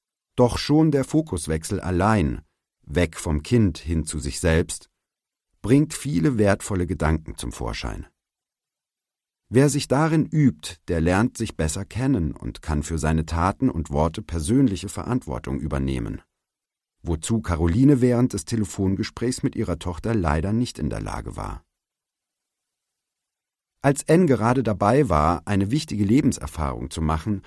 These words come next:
und zu erleben, wie es sich anfühlt, den eigenen Erwartungen nicht zu genügen, habe ich sie runtergeputzt.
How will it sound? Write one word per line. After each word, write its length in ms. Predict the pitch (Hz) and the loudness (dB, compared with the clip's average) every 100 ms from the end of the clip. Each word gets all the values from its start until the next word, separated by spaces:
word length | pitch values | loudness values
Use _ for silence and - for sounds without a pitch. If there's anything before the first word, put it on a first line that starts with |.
| - _ _ | -18 _ _
und 180 | 117 | -4
zu 120 | - 120 | -2 0
erleben, 540 | 113 107 156 151 110 | 4 8 8 8 6
wie 80 | 107 | 2
es 140 | 98 | -2
sich 260 | 113 - - | -6 -6 0
anfühlt, 720 | 120 156 - 107 113 110 - _ | 2 2 0 2 2 2 -8 _
den 180 | 98 92 | -4 -2
eigenen 360 | 92 143 151 135 | 0 2 2 2
Erwartungen 680 | 104 95 113 127 113 107 113 | 2 2 0 2 2 4 4
nicht 240 | 147 - | 2 -2
zu 100 | 117 | -4
genügen, 680 | 120 120 131 139 104 110 - _ _ _ _ | 0 4 4 4 2 0 -4 _ _ _ _
habe 300 | 95 98 110 | 2 2 0
ich 120 | 113 | -4
sie 100 | 143 | -2
runtergeputzt. 880 | 170 175 80 65 - 65 - - | 0 0 0 -4 -8 -14 -14 -20